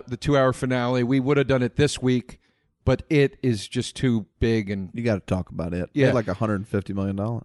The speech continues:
Speaker 1: So that's so. Um, by the way, here's what bothers me about the no nudity in Baywatch. I don't ever watch movies for nudity. I watch porn for it. But when your entire ad campaign is dick, ass, and tit jokes,
Speaker 2: Yeah.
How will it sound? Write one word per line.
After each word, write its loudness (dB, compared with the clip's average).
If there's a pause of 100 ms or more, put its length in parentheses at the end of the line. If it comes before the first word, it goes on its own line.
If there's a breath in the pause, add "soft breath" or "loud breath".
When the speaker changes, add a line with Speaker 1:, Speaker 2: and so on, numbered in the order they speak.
Speaker 1:
So -8
that's 0
so. -8 (120)
Um, 2
by 2
the 2
way, 2
here's -2
what -4
bothers 2
me 0
about -2
the -4
no -2
nudity 0
in -2
Baywatch. 0 (100)
I 0 (180)
don't 0 (180)
ever 0
watch 0
movies 0
for -4
nudity. -2
I 0
watch 0
porn 0
for 0
it. 0 (460 loud breath)
But 2
when 0
your 0
entire -2
ad 0
campaign -4 (340 soft breath)
is 0
dick, -6 (320)
ass, 0
and -4
tit -4
jokes, -6
Speaker 2:
Yeah. -2